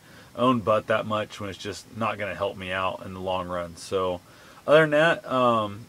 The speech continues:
not much I got going on with the run. Just like I said, I'm super sore now. It's been, I don't know, about twelve hours since I got done with my run, and I'm just absolutely whipped. I was down at the farm, been doing other work. I've been doing a lot of strange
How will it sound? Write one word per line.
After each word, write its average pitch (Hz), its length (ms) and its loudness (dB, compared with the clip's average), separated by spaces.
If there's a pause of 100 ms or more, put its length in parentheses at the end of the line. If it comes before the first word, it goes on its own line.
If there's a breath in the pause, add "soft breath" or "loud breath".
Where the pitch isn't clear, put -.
(120)
not 123 240 2
much 135 220 2
I 127 100 4
got 120 200 4
going 117 200 2
on 120 200 2
with 123 100 -2
the 113 80 -4
run. 107 300 0
Just 98 100 -10
like 104 140 -4
I - 20 -6
said, 107 180 -2
I'm 98 140 -4
super 160 320 -4
sore 127 260 2
now. 117 260 0
It's - 120 -10
been, 110 420 0 (380 loud breath)
I - 60 -6
don't 104 100 0
know, 104 80 2
about 117 220 4
twelve 160 260 6
hours 120 340 4
since - 140 -10
I 110 80 -2
got 110 140 -2
done 117 100 2
with 113 80 -2
my 110 100 0
run, 107 460 -2
and 113 100 -8
I'm 101 180 -4
just 107 300 -4
absolutely 107 460 -2
whipped. 92 340 -2
I 107 60 0
was 107 140 -2
down 131 220 4
at - 80 -14
the - 60 -20
farm, 120 360 4
been 107 100 -6
doing 113 140 2
other 110 120 2
work. 107 300 2 (400 loud breath)
I've 104 160 -4
been 104 160 -4
doing 113 160 0
a 104 60 0
lot 113 240 6
of 107 100 0
strange 117 640 -2